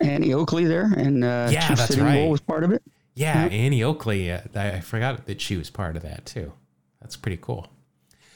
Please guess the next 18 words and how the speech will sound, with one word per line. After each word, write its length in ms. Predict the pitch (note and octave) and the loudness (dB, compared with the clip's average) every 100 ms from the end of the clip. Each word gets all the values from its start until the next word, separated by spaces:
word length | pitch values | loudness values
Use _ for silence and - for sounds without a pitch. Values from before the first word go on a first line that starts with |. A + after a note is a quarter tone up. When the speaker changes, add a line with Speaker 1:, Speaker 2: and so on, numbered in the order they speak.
| - - _ | -20 -20 _
Speaker 2:
Last 300 | D#3+ F#3+ - | -2 -2 0
week 160 | A#3+ E3 | -2 0
on 140 | C#3 | 0
our 100 | A#2+ | -2
show, 480 | - B2+ A2 D#3+ - - _ | -2 -2 0 -2 -4 -18 _
we, 680 | A#2+ A#2 B2+ C3 B2 B2 A#2+ | -12 -2 2 4 4 2 0
I 100 | A#2+ | -4
think 220 | A#2+ G3 G3+ | -4 -4 0
we, 180 | B2 A2+ | -2 -2
we, 280 | A#2 A#2+ G2+ | 0 0 2
in 300 | A#2 G#2+ G#2 | 2 0 -2
Wax 280 | B2 B2+ - | -4 -4 -2
Packs 300 | - G2 - | -4 -4 -4
Heroes, 380 | G3+ D#3 A2 G#2 | 0 0 0 0
we 200 | A#2 B2 | 2 2
drew 340 | A2 B2 A#2+ G2 | 2 2 2 0
Vaughn 340 | A2 G#2 F2+ | 0 0 -2
Hayes, 640 | - C3+ G2 D2+ D2 - | -4 -2 -2 -6 -6 -6